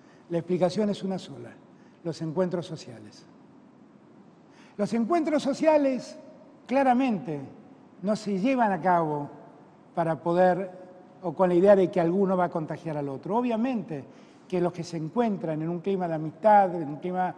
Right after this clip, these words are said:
de familiaridad, están convencidos que están reencontrándose con gente, con seres queridos. Y están convencidos que, que van a, a pasar un buen momento. Pero con uno que esté contagiado,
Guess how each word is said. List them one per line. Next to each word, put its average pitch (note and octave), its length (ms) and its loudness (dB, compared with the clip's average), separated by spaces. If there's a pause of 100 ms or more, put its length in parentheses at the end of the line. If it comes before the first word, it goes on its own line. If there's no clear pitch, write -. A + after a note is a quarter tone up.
(360)
de D#3+ 140 -4
familiaridad, E3+ 1200 2
están C#4 360 2
convencidos C4 520 2
que F3+ 80 0
están A#3+ 280 0
reencontrándose G#3+ 800 -2
con F#3 160 -6
gente, G3+ 540 -4
con E3 160 -8
seres G3+ 240 -4
queridos. F#3 600 -2 (840)
Y E3+ 60 -4
están A3 280 6
convencidos G3+ 640 0
que, D3 800 -6 (1080)
que C#3 680 -6 (100)
van G#3 240 6
a, F3 220 4
a E3 280 -4
pasar G#3 320 0
un G3+ 100 0
buen A3 160 0
momento. G#3+ 520 0 (840)
Pero D#3 200 -4
con F#3 200 0
uno A#3 260 2
que F3 80 -6
esté F#3+ 200 -6
contagiado, G3+ 760 -4